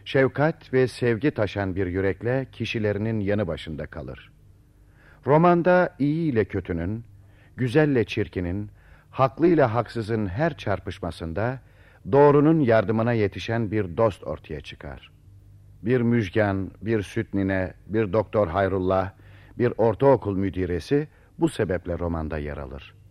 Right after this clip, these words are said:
Sonra roman ilerledikçe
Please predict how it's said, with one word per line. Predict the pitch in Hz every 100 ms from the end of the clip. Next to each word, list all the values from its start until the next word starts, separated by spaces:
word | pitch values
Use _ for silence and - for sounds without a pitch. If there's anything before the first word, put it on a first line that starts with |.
| - - - - - _
Sonra | - 180 175 170 160
roman | 147 143 139
ilerledikçe | 123 127 123 117 110 113 - 117 131